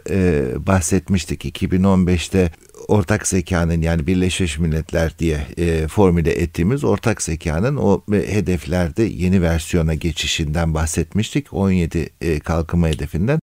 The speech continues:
E, orada bir şey de söylemeyi unuttuk. O hikayeyi anlatırken hatırlarsan, e, Kanada'nın Vancouver kentinde yapılan,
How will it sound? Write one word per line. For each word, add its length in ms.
E, 140
orada 360
bir 60
şey 220
de 80
söylemeyi 520
unuttuk. 460
O 220
hikayeyi 560
anlatırken 600
hatırlarsan, 800
e, 300
Kanada'nın 640
Vancouver 480
kentinde 540
yapılan, 520